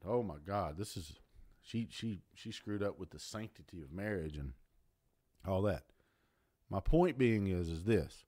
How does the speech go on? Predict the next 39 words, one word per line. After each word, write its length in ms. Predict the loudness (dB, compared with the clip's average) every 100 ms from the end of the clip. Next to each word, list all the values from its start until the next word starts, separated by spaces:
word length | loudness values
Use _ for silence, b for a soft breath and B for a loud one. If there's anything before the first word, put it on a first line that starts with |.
| _ _ _ -10
dissenting 540 | -2 0 2 0 -4 4
opinions. 580 | 6 6 4 -2 -14 _ -12
That's 160 | -6 -4
what 80 |
this 160 | -2 0
country's 380 | 2 2 0 0
about. 320 | 2 0 -4 -14 b b b b b b b
And 100 | -2
if 80 | 2
you're 120 | 4
not 160 | 2 -2
smart 340 | 2 4 4
enough 260 | 6 4 2
to 80 | 2
be 120 | 4
able 140 | 4
to 100 | 2 -4 0
tell 360 | 4 6 6
when 200 | 4 2
something 580 | 0 0 2 2 0 0 -6 _ _ _ _ -2
that, 260 | -2 2
that 140 | 0 -2 -2
you 120 | 2
don't 180 | 4 4
agree 260 | 6 6
with 340 | 8 8 6 6
and 100 | 4
do 60 |
your 220 | 6 6
own 200 | 6 6
research, 520 | 6 6 4 -2 -2 -2
these 180 | 2 4
are 60 | 6
not 260 | 4 4
fact 300 | 8 8 8
checkers. 460 | 4 4 2 -10 -12 -6
There's 180 | -4 -2
not 140 |
a 80 | -2